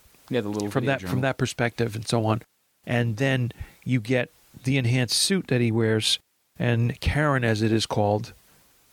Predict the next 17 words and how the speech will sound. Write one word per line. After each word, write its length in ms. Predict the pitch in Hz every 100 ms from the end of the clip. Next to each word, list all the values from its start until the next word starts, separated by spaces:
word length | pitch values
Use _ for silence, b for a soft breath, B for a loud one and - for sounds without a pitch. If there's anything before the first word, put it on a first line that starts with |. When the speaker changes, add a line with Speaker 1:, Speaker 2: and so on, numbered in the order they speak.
| _
Speaker 2:
records 340 | - 143 147 135
everything 400 | 135 131 127 117
Peter 240 | 123 113
sees. 460 | 107 123 110 - - _ -
What 160 | 131
was 140 | 143 143
it 80 |
called? 220 | - 156 127
The, 80 |
the, 220 | - 123 120 -
the 80 | 117
baby 500 | 123 131 135 131 120
Speaker 1:
The 80 | 135
baby 120 | 123
Speaker 2:
monitor 360 | 139 139 123 117
Speaker 1:
monitor. 140 | 92
Speaker 2:
protocol. 600 | - 160 131 - 117 110